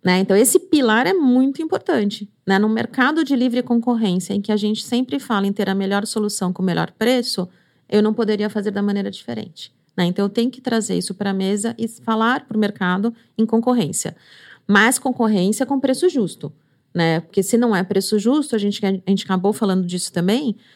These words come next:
eu não faço a minha empresa ser sustentável pra que ela dê continuidade no serviço que tá sendo feito. E a quarta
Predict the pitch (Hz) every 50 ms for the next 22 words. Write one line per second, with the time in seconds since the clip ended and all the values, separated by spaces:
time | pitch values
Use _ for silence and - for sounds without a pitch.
0 | _ _ _ - - 214 208 208 214 220 220 - 226 180 175 190 - - 185 196
1 | 208 233 269 311 302 269 - 202 202 185 196 - - 196 196 - - 190 - 208
2 | 208 214 - 214 185 185 190 196 208 247 269 285 _ - 220 226 226 - 220 226
3 | 226 208 214 220 226 226 - 269 262 - - 262 254 233 233 214 214 220 226 226
4 | 233 226 - 247 226 233 214 - - - - 233 226 - 226 254 277 - - -
5 | - - _ _ _ _ _ _ _ _ _ _ _ _ _ _ _ _ _ _
6 | - 220 240 262 262 254 170 254 247 220 214 226 247 247 262 254 262 262